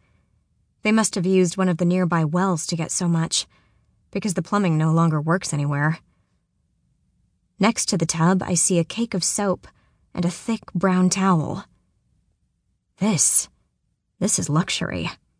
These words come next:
Add this onto the dress, and I'm more than a little worried. "You guys gonna make me go whoring?" The soldier snorts and gives me another shove forward,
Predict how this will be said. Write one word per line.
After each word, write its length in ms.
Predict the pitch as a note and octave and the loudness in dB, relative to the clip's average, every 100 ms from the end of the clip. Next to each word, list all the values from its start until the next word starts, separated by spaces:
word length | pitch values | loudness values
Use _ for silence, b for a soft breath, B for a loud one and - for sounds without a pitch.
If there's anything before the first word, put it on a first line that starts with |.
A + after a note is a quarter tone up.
| _ _ _ _ _ _ _ _ _ - | _ _ _ _ _ _ _ _ _ 0
Add 200 | F3+ G3+ | 2 2
this 180 | F#3+ - | 2 2
onto 180 | F#3 E3 | 2 2
the 80 | |
dress, 480 | D#3+ E3+ F#3+ A3+ - | 0 2 2 0 -4
and 420 | - E3+ F3+ E3+ - - | -2 0 0 -2 -10 -8
I'm 220 | F#3 G3+ | -4 -2
more 240 | G3+ G#3 G3+ | 0 0 0
than 140 | F3 | 2
a 100 | E3 | 2
little 140 | F3 D#3 | 2 2
worried. 480 | F3+ F3 D3+ C#3 - _ _ _ _ _ _ _ _ _ _ _ _ _ _ _ _ _ | 0 0 0 -4 -12 _ _ _ _ _ _ _ _ _ _ _ _ _ _ _ _ _
"You 120 | G3 | 0
guys 200 | G3+ A3+ | 2 2
gonna 120 | G3 | 2
make 200 | G3 G3 | 2 0
me 80 | G3+ | 0
go 160 | G3 G3 | 2 2
whoring?" 420 | G3+ G3+ A3 A3 - _ _ _ _ _ _ _ _ _ _ _ | 2 4 2 0 -6 _ _ _ _ _ _ _ _ _ _ _
The 80 | - | -6
soldier 420 | F3 G3 F3 E3 | -2 0 0 0
snorts 580 | D3+ - G3 F3+ D#3+ - | -4 -2 0 2 0 0
and 140 | E3+ E3 | -2 2
gives 240 | F3 E3+ | 2 2
me 140 | E3 | 0
another 240 | D#3 D3+ D#3+ | 0 0 0
shove 360 | - F#3+ E3+ | 0 0 0
forward, 600 | D#3+ - F#3 F3 D#3+ E3 | -2 -2 0 2 0 -2